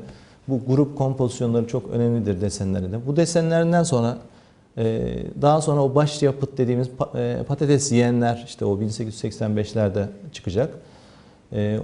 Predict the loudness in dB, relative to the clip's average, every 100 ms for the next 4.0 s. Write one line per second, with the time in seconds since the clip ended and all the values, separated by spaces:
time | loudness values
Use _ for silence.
0 | 0 4 4 2 2 4 4 4 4 4
1 | 4 4 2 2 2 0 -2 0 4 4
2 | 2 0 -2 -8 -18 _ _ -20 -20 -20
3 | -12 -8 -6 0 0 4 2 4 2 0